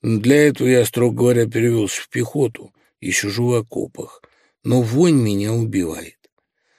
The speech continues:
"Вонь — это ерунда, не нравится, не нюхай", — отвечал Мартынов, поправляя аксельбант. "А вот что здесь нет женщин, это существенно. Это просто глупо, к добру не приведет. Суди сам, командующий армией — старая песочница,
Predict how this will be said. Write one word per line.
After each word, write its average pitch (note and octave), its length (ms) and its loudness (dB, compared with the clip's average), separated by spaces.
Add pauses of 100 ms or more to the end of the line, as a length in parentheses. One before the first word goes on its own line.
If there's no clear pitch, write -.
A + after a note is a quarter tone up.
(140)
"Вонь — A#3+ 400 6
это A3 180 2
ерунда, B3+ 640 6
не G3 140 4
нравится, F#3+ 580 4
не G#3 140 6
нюхай", — G#3+ 460 2
отвечал A#2+ 420 0
Мартынов, B2+ 580 2
поправляя B2+ 680 2
аксельбант. G2 600 -2 (360)
"А A2+ 120 0
вот B2+ 120 4
что C#3 200 2
здесь C3 380 2
нет C3+ 200 4
женщин, F#3 420 2
это B2 200 0
существенно. - 640 -2
Это F3+ 80 -2
просто G3 360 2
глупо, F#3+ 380 2
к A2 100 -6
добру F3+ 340 2
не F3+ 120 4
приведет. D3 520 0 (480)
Суди G#3+ 360 4
сам, C#3 340 2
командующий F#3+ 640 4
армией — E3+ 400 4
старая D#3+ 360 2
песочница, A2+ 920 -2